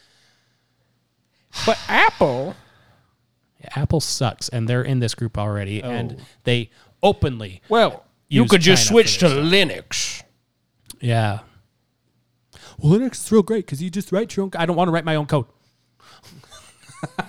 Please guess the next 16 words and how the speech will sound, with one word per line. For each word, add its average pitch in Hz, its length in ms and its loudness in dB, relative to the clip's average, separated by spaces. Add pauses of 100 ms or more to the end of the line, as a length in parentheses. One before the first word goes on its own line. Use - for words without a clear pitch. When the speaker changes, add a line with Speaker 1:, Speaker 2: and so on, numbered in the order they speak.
(1800)
Speaker 2:
I 190 80 2 (140)
don't 202 180 0 (380)
have 165 240 -6 (180)
Speaker 1:
Well, 220 240 4
you, 240 60 6
Speaker 2:
time. 233 40 0
Speaker 1:
you 240 160 6
could 247 120 2
use 233 180 2
one 254 140 4
of 202 60 2
the 175 100 4
pre-built 214 420 0
ones 165 240 4
like 147 120 2
Ubuntu. 170 580 0